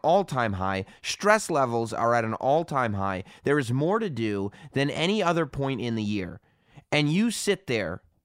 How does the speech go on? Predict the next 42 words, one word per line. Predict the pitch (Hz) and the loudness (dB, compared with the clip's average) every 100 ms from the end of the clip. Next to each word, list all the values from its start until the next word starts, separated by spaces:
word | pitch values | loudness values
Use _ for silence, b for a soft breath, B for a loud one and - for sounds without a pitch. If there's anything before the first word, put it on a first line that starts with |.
| _ _ _ _ _ - | _ _ _ _ _ 0
and | 147 160 | 0 2
you | |
have | 156 135 | 2 2
all | 127 156 202 | 4 6 6
the | 208 196 | 6 2
media | 175 170 165 160 | 2 0 0 0
leading | 139 135 127 107 | 0 0 -2 -4
up. | - _ b b - | -6 _ b b -2
You've | 143 151 | 0 2
got | 160 151 | 4 4
Access. | 139 131 - 117 95 - - _ _ _ _ _ 110 | 4 2 0 -8 -8 -14 -18 _ _ _ _ _ -4
You've | 113 | 0
then | 135 147 | 2 4
got | 143 | 4
N | 143 | 2
X | 147 - | 0 -4
T | 156 | -6
TakeOver. | 147 123 113 107 101 117 - _ _ _ - | -2 -4 -2 -4 -2 -6 -8 _ _ _ -6
You've | 120 120 | -2 2
then | 135 139 | 2 4
got | 135 | 2
Hall | 127 127 139 | 4 2 0
of | |
Fame. | - 107 95 101 _ b b - | -2 -4 -2 -6 _ b b -6
You've | 113 | -2
then | 117 135 | 0 2
got | 143 131 | 2 2
WrestleMania. | 135 135 143 123 107 104 104 104 - | 2 0 -2 -2 -2 -2 -4 -6 -6
You've | 113 107 | -4 0
then | 117 123 | 0 2
got | 123 - - | 0 0 -6
Raw. | 113 139 120 110 - b b | 2 6 6 4 2 b b
You've | 120 123 | -2 2
then | 160 180 | 2 4
got | 147 | 4
SmackDown. | - - 160 185 190 135 110 98 98 B B B | 2 -4 0 2 0 -2 -2 -2 -4 B B B
You | 123 131 | -2 0
finally | 170 185 208 196 | 4 4 4 0
get | 175 175 | -2 -2
to | 160 | 0
Wednesday | 151 156 139 156 | 2 0 0 0
morning, | 160 190 220 123 107 | 2 2 2 0 -2